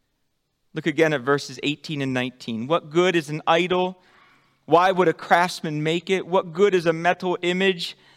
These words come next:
that gives misleading oracles? Why would its creator place his trust in it and make such mute, worthless things?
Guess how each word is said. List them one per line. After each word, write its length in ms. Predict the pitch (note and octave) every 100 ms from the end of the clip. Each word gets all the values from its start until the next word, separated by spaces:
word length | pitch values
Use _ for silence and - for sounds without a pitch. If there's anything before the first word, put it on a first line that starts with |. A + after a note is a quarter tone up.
| -
that 240 | D3 C#3
gives 360 | C#3+ F3+ F3+ D3+
misleading 580 | E3 - D#3+ F3 F3 E3
oracles? 640 | E3+ F#3 F#3 G#3 F#3+ E3+
Why 320 | D#3 F3 G3+
would 180 | G3 F#3
its 140 | F3
creator 440 | - F#3 F#3 F#3+ F3+
place 380 | - G3 G3+ -
his 180 | E3+
trust 420 | - - G#3 - G3+
in 100 | G3+
it 120 | G3+
and 240 | E3+ E3 E3+
make 320 | G3+ G#3 - - -
such 380 | - G#3 F3+ D#3+
mute, 440 | D#3 F#3 G#3+ -
worthless 600 | E3+ F#3 A3 F3 F3+ -
things? 540 | - G3 F3 D3 C#3